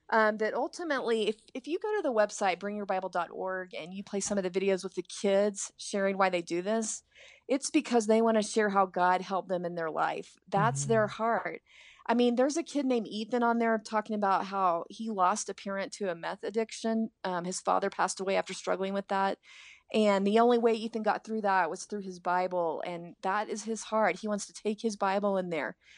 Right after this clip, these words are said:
Speaker 1: Um, there's another student, Perry, sharing about how the Bible helped him when his mom was diagnosed with cancer.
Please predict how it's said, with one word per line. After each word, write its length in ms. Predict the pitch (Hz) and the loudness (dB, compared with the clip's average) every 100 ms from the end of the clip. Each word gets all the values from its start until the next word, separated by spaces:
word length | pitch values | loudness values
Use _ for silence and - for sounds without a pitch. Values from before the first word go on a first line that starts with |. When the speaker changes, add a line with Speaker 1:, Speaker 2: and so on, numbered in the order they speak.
| - - - | -20 -20 -6
Speaker 1:
Um, 220 | 196 185 | 2 2
there's 140 | 185 180 | 2 0
another 380 | 196 220 226 220 | 4 6 6 2
student, 600 | - 240 226 220 208 - | -2 0 2 2 2 -2
Perry, 400 | 220 214 214 214 | -2 0 0 -2
sharing 380 | - 214 208 | -2 -2 -2
about 320 | 196 196 190 196 | 0 2 2 2
how 120 | 196 | -2
the 80 | 190 | 0
Bible 300 | 190 190 190 | 0 -2 -4
helped 300 | 196 - - | -8 -12 -6
him 320 | 196 196 196 | -4 -4 -6
when 140 | 190 | -8
his 200 | 190 185 | -8 -10
mom 240 | 190 175 190 | 0 0 0
was 120 | 180 | -2
diagnosed 480 | 180 180 175 180 - | -2 -2 -2 -8 -8
with 100 | - | -14
cancer. 600 | - 185 196 208 196 | -8 -6 -4 0 0